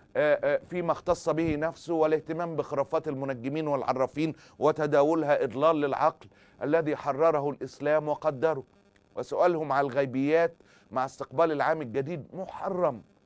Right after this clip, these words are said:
محرم. رب العام المنصرم هو رب العام القادم سبحانه، فلا تعلق الآمال على سبب مع ضرورة الأخذ به، ولا تر-، ولا تربط الخير والسوء بزمن مع أهمية استثماره،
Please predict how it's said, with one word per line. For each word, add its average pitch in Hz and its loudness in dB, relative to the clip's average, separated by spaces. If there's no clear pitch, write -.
محرم. 185 2
رب 156 2
العام 165 4
المنصرم 156 0
هو 170 6
رب 170 4
العام 156 4
القادم 151 2
سبحانه، 147 2
فلا 185 4
تعلق 160 2
الآمال 151 2
على 143 2
سبب 151 0
مع 135 -2
ضرورة 143 0
الأخذ 143 -4
به، 151 -4
ولا 165 6
تر-، 175 0
ولا 165 6
تربط 151 2
الخير 160 -2
والسوء 151 -2
بزمن 147 0
مع 135 0
أهمية 156 -2
استثماره، 143 4